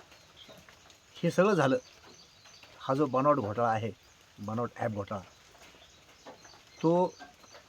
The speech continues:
किती कोटींचा आहे, हा प्रश्न सध्या अनुत्तरित आहेच. पण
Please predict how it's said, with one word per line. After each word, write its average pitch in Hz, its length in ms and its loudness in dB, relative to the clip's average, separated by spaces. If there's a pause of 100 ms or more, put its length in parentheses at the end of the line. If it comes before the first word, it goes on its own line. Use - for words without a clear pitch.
(680)
किती 202 240 0
कोटींचा 170 460 2
आहे, 127 200 0 (760)
हा 123 120 -6
प्रश्न 143 320 -4
सध्या 139 320 0 (1300)
अनुत्तरित 151 380 0 (300)
आहेच. 127 340 2 (1300)
पण 156 160 2